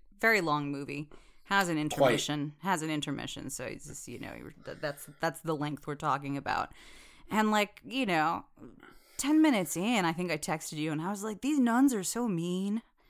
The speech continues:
Speaker 2: They
Speaker 1: These
Speaker 2: are.
Speaker 1: are, like, the meanest nuns. Like, so, so Julie Andrews is, is Maria. She's, she's trying to be a nun. She's not very good at it. And, uh, the
Speaker 2: <laughs>
Speaker 1: nuns, <laughs>
Speaker 2: No.
Speaker 1: the nuns are, the nuns in her, um,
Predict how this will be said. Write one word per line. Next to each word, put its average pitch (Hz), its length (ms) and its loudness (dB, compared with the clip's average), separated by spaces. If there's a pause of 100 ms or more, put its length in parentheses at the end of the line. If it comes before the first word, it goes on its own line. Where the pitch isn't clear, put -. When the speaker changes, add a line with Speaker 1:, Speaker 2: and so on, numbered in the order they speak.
(540)
Speaker 2:
They 220 120 0
Speaker 1:
These 262 100 2
Speaker 2:
are. 311 80 2
Speaker 1:
are, 285 40 2
like, 254 200 -2
the 233 120 2
meanest 226 460 0
nuns. 233 540 -2
Like, 151 260 -2
so, 208 380 -2
so - 240 -4
Julie 240 360 -4
Andrews 185 520 -2
is, 165 360 -4
is 165 300 -8 (240)
Maria. 160 480 -2
She's, 160 420 -6
she's - 240 -8
trying 247 300 0
to 208 60 0
be 147 160 -4
a 143 80 -4
nun. 143 400 -6 (720)
She's - 120 -12
not 240 200 -2
very 185 180 4
good 190 240 0
at 151 240 0
it. 151 220 -4 (240)
And, 165 460 -6
uh, - 380 -2 (100)
the 175 100 2
Speaker 2:
<laughs> 180 160 4
Speaker 1:
nuns, 196 380 4
<laughs> - 160 8
Speaker 2:
No. 233 180 6 (280)
Speaker 1:
the 247 200 4
nuns 247 420 2
are, 175 260 0 (380)
the 185 100 -6
nuns 196 400 2
in 180 220 -2
her, 165 560 -2
um, 67 760 -4